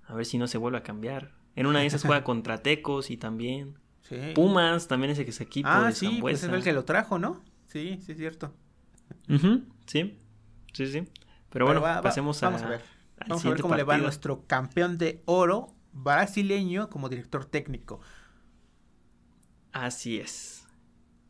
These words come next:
Speaker 2: Vamos
Speaker 1: Vamos
Speaker 2: con
Speaker 1: con
Speaker 2: otro
Speaker 1: el
Speaker 2: duelo, un
Speaker 1: siguiente.
Speaker 2: duelo un poco salseante, ¿no? A Guadalajara contra Tigres.
Speaker 1: Ujú.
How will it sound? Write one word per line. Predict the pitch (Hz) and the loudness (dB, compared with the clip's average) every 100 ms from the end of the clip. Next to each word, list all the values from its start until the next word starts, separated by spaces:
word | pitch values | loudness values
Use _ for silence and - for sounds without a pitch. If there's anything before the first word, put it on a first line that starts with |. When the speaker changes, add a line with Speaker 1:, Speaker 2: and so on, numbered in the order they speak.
| _ _ _ _ _ _ - - _ _ _ - | _ _ _ _ _ _ -20 -20 _ _ _ -4
Speaker 2:
Vamos | 139 160 185 | 2 2 2
Speaker 1:
Vamos | 135 160 | 2 2
Speaker 2:
con | |
Speaker 1:
con | 185 | 2
Speaker 2:
otro | |
Speaker 1:
el | 170 | 2
Speaker 2:
duelo, | 185 208 | 2 4
un | |
Speaker 1:
siguiente. | 208 | 2
Speaker 2:
duelo | 214 208 | 2 2
un | 175 | 0
poco | 202 190 202 | -4 -2 0
salseante, | 156 120 - 165 226 143 | 2 0 2 0 2 -2
¿no? | 139 277 320 254 | -2 -4 -8 -14
A | 214 127 123 - - - - | -4 0 0 -2 -8 -20 -12
Guadalajara | - 143 139 131 123 190 - | 0 4 6 4 4 2 4
contra | 151 135 123 - | -2 -2 -4 0
Tigres. | 214 226 135 123 - - _ _ _ _ _ _ - _ - - - - - - - - - - - - - - | 0 2 -2 -4 -16 -20 _ _ _ _ _ _ -20 _ -20 -18 -16 -14 -16 -16 -20 -20 -20 -20 -20 -20 -20 -6
Speaker 1:
Ujú. | 147 147 233 | -2 2 2